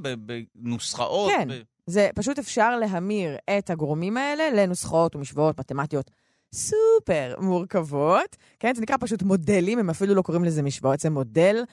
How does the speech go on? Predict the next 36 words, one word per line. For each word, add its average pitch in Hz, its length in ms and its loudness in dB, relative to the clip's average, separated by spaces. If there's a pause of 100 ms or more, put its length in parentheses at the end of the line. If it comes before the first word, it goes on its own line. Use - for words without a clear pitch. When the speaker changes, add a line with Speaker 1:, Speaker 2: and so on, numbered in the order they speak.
(140)
Speaker 2:
זה 143 300 -2
ענק, 147 380 -2 (180)
כמו 320 160 -2
שחוקרים 208 420 0
קצת - 280 -8
אסטרופיזיקה, 180 720 -2
כן? 175 260 0 (100)
אה, 58 60 -12 (440)
זה 139 160 -10
פשוט 175 240 -6
מודלים 165 340 0
מאוד 143 160 -2
מאוד, 143 220 -4
אה, 139 80 0
Speaker 1:
אהבתי 139 220 -4
את 165 80 -2
הדוגמה 135 260 -2
Speaker 2:
מורכבים. 151 200 4
Speaker 1:
שנתת 156 380 -6
לנו 151 140 -6
מתחום 139 340 -6
שהוא 156 140 -4
הרבה 127 180 -2
יותר 139 220 -4
ברור 131 300 -2
לנו, 104 260 -2
אסטרופיזיקה. 233 600 -2 (100)
Speaker 2:
<laughs> - 80 0
Speaker 1:
אה, - 160 -2
אתה 247 280 -6
באמת 139 360 -6
פישטת 180 540 2
את 147 100 -12
הנושא. 127 340 -4 (380)
זו 101 120 2
הדרך - 280 -4